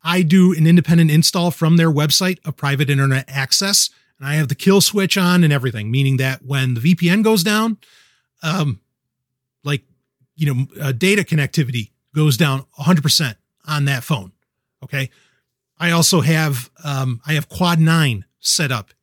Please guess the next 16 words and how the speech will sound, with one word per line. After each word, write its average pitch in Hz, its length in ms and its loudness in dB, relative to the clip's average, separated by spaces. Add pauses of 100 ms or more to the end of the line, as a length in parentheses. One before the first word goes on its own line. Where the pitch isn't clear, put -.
(140)
in 143 220 -4
the 147 80 0
D 160 220 2
N 147 80 2
S, - 400 -2 (600)
uh, 120 420 -6 (280)
for, 131 460 -2
y-, 120 80 -10
you 139 360 -6
know, 131 60 -2
within 131 500 -2 (440)
Lineage 147 400 0
O 131 100 -2
S 131 160 -2
itself. 123 480 -6 (260)
So 156 340 -4